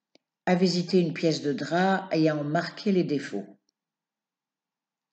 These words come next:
Il faut bien dire qu'il tournait souvent les yeux vers la porte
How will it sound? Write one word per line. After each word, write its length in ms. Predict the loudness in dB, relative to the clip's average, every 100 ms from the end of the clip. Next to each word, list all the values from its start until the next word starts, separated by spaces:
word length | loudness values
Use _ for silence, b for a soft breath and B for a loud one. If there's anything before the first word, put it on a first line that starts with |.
| _ _ _ _ _ _ _ -20 B B B
Il 100 | -4
faut 180 | 4 4
bien 180 | 6 4
dire 280 | 4 2 2
qu'il 220 | -2 -2
tournait 340 | -2 2 2
souvent 320 | 2 0 2 2
les 320 | 2 2 2
yeux 160 | 4
vers 180 | 4 4
la 120 | 2
porte 560 | 0 -2 -4 -6 -18